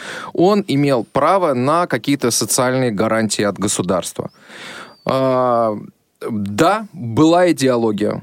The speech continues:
Э, идеология, не всем она подходила, не каждый её принимал, но большая часть населения эту иде-, идеологию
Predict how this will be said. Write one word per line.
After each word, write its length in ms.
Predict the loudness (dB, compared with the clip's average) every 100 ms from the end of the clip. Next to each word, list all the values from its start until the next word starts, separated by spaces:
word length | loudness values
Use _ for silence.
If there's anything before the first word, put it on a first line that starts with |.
| -10 -4
Э, 840 | -2 0 0 0 0 0 0 0
идеология, 1300 | -2 0 2 4 4 2 2 4 6 6 4 4 2
не 400 | 2 2 4 4
всем 360 | 2 2 2 2
она 160 | 2 0
подходила, 600 | -2 -2 -2 0 0 2
не 180 | 2 2
каждый 420 | 2 0 0 0
её 160 | 0
принимал, 580 | 0 0 2 2 0 0
но 320 | 0 2 2 2
большая 440 | 4 4 2 0
часть 300 | 0 0 0
населения 580 | 0 0 0 2 2 0
эту 320 | 0 -2 -2
иде-, 380 | -2 0 0 0
идеологию 580 | 0 0 2 0 0 -2